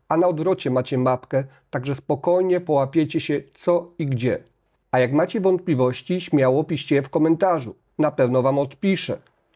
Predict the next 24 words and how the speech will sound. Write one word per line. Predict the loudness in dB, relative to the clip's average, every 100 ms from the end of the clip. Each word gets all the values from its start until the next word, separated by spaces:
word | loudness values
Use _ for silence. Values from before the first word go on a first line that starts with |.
| 0
Mnie | 2 4
bardzo | 2 -2 -4
wkurzało | 0 0 2 2 0 -4 _ _ _
to, | -2 0 0
że | -4
w | -6
biurze | -2 0 0 0
podróży | 0 0 0 2 -2 -4 _ _
przed | 0 0
zakupem | 2 -2 -2 -4 0 2 2
nie | 0
otrzymałem | 0 -2 0 0
informacji | 0 0 0 0 -2 -6 -2
o | -2
dwóch | 0 -2 -2 -2
Olach. | 0 0 -4 _ _ _ _ -4
Ten | -2 -2
standardowy, | -8 -4 0 2 0 2 0 0 -8 _
który | _ 2 2
wykupujemy | 0 -2 0 2 2
w | -2
polskich | 0 0 0 -4 -6 -2
biurach | 0 0 -2
podróży, | -6 -2 0 2 0